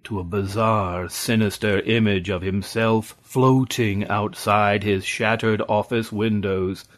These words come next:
not falling the forty stories to the street, just drifting there in the whitish smog.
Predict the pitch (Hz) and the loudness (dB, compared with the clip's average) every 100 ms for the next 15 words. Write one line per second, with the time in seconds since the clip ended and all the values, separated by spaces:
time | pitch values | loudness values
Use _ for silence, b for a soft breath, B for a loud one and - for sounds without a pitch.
0 | b - 123 135 104 - - 135 139 95 | b -2 2 2 2 -8 -2 0 2 -2
1 | 80 82 - 113 101 92 85 - 110 104 | -4 -6 -6 -4 -4 -4 -10 -4 0 0
2 | 92 90 - 92 92 - 127 110 95 - | 0 -4 -8 -8 -8 -10 -6 -4 -6 -8
3 | b b b _ - 131 123 - - - | b b b _ -10 -4 -4 -4 -12 -18
4 | _ 127 143 113 - 110 85 82 90 85 | _ 0 2 2 -4 -6 -4 -4 -4 -4
5 | 82 87 87 92 95 92 98 90 85 - | -4 -6 -6 -6 -4 -2 -4 -4 -8 -8
6 | - 123 104 87 82 78 | -10 -4 -4 -4 -6 -10